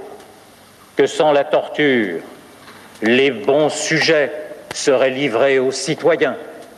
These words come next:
La France a été parmi les premiers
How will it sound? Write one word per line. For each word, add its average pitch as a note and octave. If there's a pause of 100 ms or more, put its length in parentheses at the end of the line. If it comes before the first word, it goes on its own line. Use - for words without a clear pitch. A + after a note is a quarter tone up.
(1200)
La A2+
France - (1080)
a A#2+
été B2+ (1300)
parmi A#2
les G#2
premiers G#2+